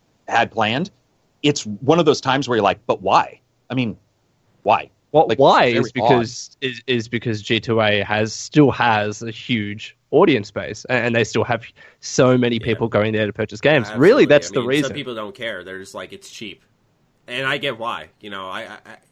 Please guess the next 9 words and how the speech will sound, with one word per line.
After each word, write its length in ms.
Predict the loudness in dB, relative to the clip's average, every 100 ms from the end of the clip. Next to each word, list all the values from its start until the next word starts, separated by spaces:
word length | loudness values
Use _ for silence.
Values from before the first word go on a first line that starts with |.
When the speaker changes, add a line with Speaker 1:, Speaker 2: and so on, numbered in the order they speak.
| -20
Speaker 3:
some 220 | -16 -12 -10
people, 480 | -8 -4 -4 -6 _ _ _ _ _ _
it's 160 | -10 -8
a 60 | -6
hard 260 | -4 -6
fact, 380 | -6 -6 -6 -10
but 180 | -12 -10
some 180 | -12 -10
people 440 | -12 -12 -14